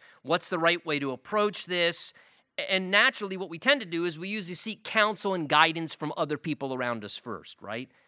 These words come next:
A-, a-, and look, I'm not saying that God can't speak through other people, but let's never forget the reality is the safest place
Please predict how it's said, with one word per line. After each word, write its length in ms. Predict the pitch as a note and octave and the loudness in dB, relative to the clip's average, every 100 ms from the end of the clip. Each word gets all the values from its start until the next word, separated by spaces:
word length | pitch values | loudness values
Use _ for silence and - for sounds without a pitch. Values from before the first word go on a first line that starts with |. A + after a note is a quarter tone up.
| _ _ _ - | _ _ _ -12
A-, 100 | D3+ | -8
a-, 200 | F#3 F#3+ | -6 -2
and 120 | G#3 A#3 | -2 -2
look, 140 | D#3+ | -2
I'm 160 | F#3+ A#3 | 0 2
not 180 | A#3+ G#3+ | 2 2
saying 400 | - G#3 G3+ F3 | 0 0 0 0
that 220 | F3 D3 | -2 0
God 300 | D#3+ E3+ E3 | 2 2 0
can't 320 | - E3+ - | -4 -6 -6
speak 640 | - - - C4+ C#4 - - | -6 -6 -4 -2 -2 -2 -8
through 200 | D#3+ D3+ | -6 -2
other 300 | D3+ C#3 C3+ | -2 -2 -6
people, 640 | - C#3 C3 C#3+ C3+ C3+ - _ - | -6 -8 -8 -10 -8 -8 -10 _ -4
but 160 | E3+ | -2
let's 300 | E3+ B3+ - | 0 0 -2
never 380 | F3+ G#3+ G#3 G3+ | 0 0 2 -2
forget 580 | - E3+ C#3 G#3 F#3+ E3 | -6 -8 -2 2 0 0
the 80 | D#3 | -8
reality 600 | D3 D#3 G#3 G3+ D3 C#3+ | -6 0 2 2 -2 -6
is 240 | C#3 B2+ | -8 -10
the 100 | C#3+ | -8
safest 580 | - B3 E4+ E4 A3 - | -2 0 0 0 -4 -6
place 480 | C#3+ C3+ B2+ D#3 | -4 -4 -2 -6